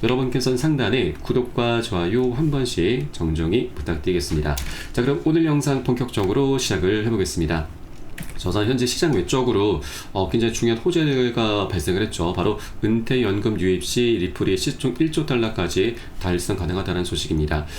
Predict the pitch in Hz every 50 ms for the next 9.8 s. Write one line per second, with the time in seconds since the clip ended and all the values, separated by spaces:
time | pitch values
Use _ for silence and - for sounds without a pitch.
0 | - - - 107 101 98 131 143 143 156 147 151 - 127 123 139 131 - - 107
1 | 117 123 123 120 104 101 107 104 104 101 95 92 92 - - 123 117 113 113 107
2 | 101 - 104 95 101 95 85 95 95 95 95 87 92 95 104 104 - 85 85 80
3 | 76 - 120 123 123 - - - - - - 127 - - 131 120 117 117 107 95
4 | - 85 - 90 90 104 107 87 76 - - - - - - - 104 101 101 -
5 | 180 185 170 170 131 107 - - 117 117 113 110 113 113 113 - 151 147 143 113
6 | 101 98 107 92 78 76 - - - - - - 98 92 92 92 - - 135 151
7 | 151 - 160 151 131 110 107 107 110 110 107 - - 104 95 117 117 110 110 107
8 | 110 107 110 - - 139 135 127 123 123 120 113 - 104 95 104 92 85 82 85
9 | - - 92 - 95 92 85 - - 98 92 85 101 123 104 76